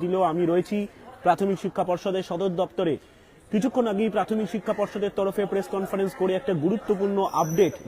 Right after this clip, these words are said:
দেওয়া হয়েছে, যা আপনাদের বিস্তারিতভাবে জানাতে চাই। প্রাথমিক শিক্ষা পর্ষদের তরফে, আহ, মূলত কিছুক্ষণ আগেই এই যে টেট নেওয়া হলো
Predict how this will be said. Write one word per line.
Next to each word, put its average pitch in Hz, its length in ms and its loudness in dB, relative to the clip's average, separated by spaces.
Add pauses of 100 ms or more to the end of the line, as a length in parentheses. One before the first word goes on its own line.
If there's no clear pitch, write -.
দেওয়া 185 220 4
হয়েছে, 196 380 2 (420)
যা 190 180 2
আপনাদের 196 460 2
বিস্তারিতভাবে 185 640 0
জানাতে 165 340 0
চাই। 165 240 4 (540)
প্রাথমিক 254 400 6
শিক্ষা 240 220 0
পর্ষদের 220 480 2
তরফে, 220 440 6 (400)
আহ, 175 540 10
মূলত 202 340 6 (180)
কিছুক্ষণ 226 480 0 (100)
আগেই 180 320 4 (400)
এই 214 200 6
যে 220 120 6
টেট 226 320 6
নেওয়া 190 260 4
হলো 220 360 6